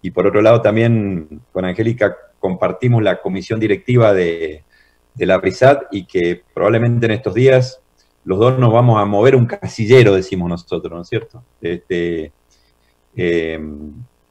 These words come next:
Oscar Jiménez, que es, eh, nuestro presidente y, y está terminando su mandato después de dos años, como siempre corresponde a nuestro estatuto,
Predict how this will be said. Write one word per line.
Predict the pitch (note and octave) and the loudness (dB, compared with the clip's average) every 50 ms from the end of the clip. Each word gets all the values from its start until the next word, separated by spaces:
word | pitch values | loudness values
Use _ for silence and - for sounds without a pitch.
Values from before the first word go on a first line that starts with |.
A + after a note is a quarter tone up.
| _ | _
Oscar | - B2+ B2 B2 - B2+ A#2 A2+ A2+ - - | 0 0 2 2 4 4 4 4 2 -4 -4
Jiménez, | - A2+ C3 C#3+ C#3+ C3+ B2+ | -4 -2 -2 0 0 0 0
que | B2+ - G#2+ A2 | 0 -2 -2 -2
es, | A2+ - - - - | -2 -4 -12 -18 -14
eh, | - F#2 F2+ | -10 -10 -8
nuestro | F#2 F#2 F#2 - F#2+ F2 | -8 -8 -6 -6 -6 -6
presidente | - F#2 F#2 - A2 A#2 B2+ B2+ B2 A2+ | -6 -8 -6 -2 0 0 2 2 2 0
y, | A2 G#2+ G#2+ - _ - G2+ F#2+ - F2+ | 0 -2 -6 -12 _ -10 -8 -8 -6 -6
y | |
está | F2+ F2+ G#2 G2+ | -8 -6 -6 -6
terminando | G2+ G2+ G2+ G2+ G#2+ G#2+ G#2+ G2+ | -4 -4 -6 -4 -6 -4 -6 -6
su | - - F#2+ | -8 -8 -10
mandato | F#2+ F#2+ G2 G#2+ A#2 - - G#2 F#2+ F#2 F2 E2+ - - | -8 -4 -2 -2 -2 -2 -2 -2 -2 -2 -4 -6 -8 -12
después | F2 F2 - - G#2 G2 | -14 -12 -6 -4 -2 0
de | G2 F#2+ F2+ E2+ F2 | 0 0 0 -2 -2
dos | E2+ F#2+ G#2 G2 | -2 -2 -2 -2
años, | A2+ A2 A2 A2 G2+ F2+ - | -2 -2 -2 -4 -6 -8 -12
como | _ - F2+ F2+ E2+ | _ -14 -12 -12 -12
siempre | E2+ - _ - G2 - - F#2+ F2+ | -12 -14 _ -12 -12 -10 -8 -10 -6
corresponde | - F#2+ F2+ F#2 - G2+ G#2 G2+ | -6 -6 -6 -6 -6 -6 -6 -6
a | F#2+ | -8
nuestro | G2+ F#2+ - G2 F#2+ F#2+ F#2+ | -8 -8 -8 -8 -8 -8 -8
estatuto, | F2+ F2+ F2+ E2+ - A#2 A2+ - - G2+ F#2 - - | -8 -8 -8 -6 -4 -6 -4 -2 -2 -4 -4 -6 -12